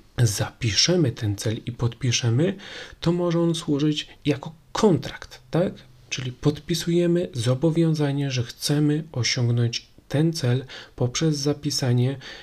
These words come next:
jak podają naukowcy, zwiększamy znacznie szanse na osiągnięcie tego celu, ponieważ nasze zaangażowanie zdecydowanie wzrasta, więc wyznaczanie celu, który często trwa tylko kilka minut,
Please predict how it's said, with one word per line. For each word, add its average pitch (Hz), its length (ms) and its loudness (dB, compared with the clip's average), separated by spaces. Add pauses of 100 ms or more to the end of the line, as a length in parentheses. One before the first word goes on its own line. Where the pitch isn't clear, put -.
(120)
jak 120 380 -2
podają 127 640 0 (160)
naukowcy, 127 1000 2 (200)
zwiększamy 120 680 2
znacznie 117 800 0 (280)
szanse 131 680 2
na 107 140 2
osiągnięcie 110 720 2
tego 107 260 -4
celu, 110 320 -2
ponieważ 110 400 -2
nasze 110 360 0 (320)
zaangażowanie 110 840 0
zdecydowanie 104 920 -2 (420)
wzrasta, 120 760 -4
więc 170 420 0 (300)
wyznaczanie 139 760 4
celu, 135 300 -4
który 117 260 0
często 123 380 0
trwa 123 260 -6
tylko 151 460 0
kilka 139 340 0
minut, 120 360 2